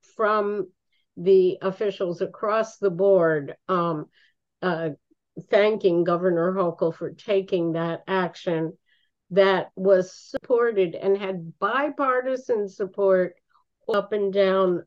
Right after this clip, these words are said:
uh, the chain of com-, um, and I, in one house, I believe, the, um, uh, assembly where it passed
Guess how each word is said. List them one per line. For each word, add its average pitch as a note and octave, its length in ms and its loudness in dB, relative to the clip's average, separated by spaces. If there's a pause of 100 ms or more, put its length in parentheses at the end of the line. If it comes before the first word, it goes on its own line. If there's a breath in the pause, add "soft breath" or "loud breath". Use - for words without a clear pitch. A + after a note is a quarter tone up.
uh, E3+ 260 -2
the F3 220 0
chain F#3 340 0
of D#3+ 220 -4
com-, G3 120 -4 (540 loud breath)
um, E3 680 -2 (320)
and E3+ 340 -2
I, F3+ 240 -2 (100)
in F#3+ 380 2
one A#3 260 0
house, F3+ 280 -4
I F#3 60 0
believe, G#3+ 360 -2
the, E3 160 -4 (480 soft breath)
um, D#3 520 -2 (960)
uh, D#3 440 -4 (400)
assembly G3+ 600 0
where F3 280 2
it - 180 -6
passed F3+ 540 -6